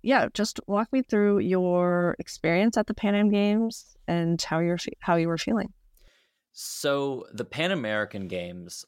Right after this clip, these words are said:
Speaker 2: um, I had sort of planned out the entire year, um, of wanting to, like,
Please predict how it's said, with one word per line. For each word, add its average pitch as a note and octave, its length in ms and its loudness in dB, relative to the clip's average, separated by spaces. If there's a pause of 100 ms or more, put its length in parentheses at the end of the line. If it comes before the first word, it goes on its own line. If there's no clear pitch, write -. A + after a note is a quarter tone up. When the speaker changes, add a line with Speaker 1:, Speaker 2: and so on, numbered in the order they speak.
Speaker 2:
um, F#2 400 -8 (1600)
I A#2+ 80 2
had D3+ 120 0
sort D#3+ 200 -2
of D#3+ 140 -4
planned A2+ 340 -2
out G#2 180 2
the G2 120 -8
entire G#2 460 0
year, F#2 440 -6 (260)
um, F#2 300 -6
of F#2 140 -10
wanting F#2+ 580 -8
to, F#2 180 -6
like, F2+ 300 -10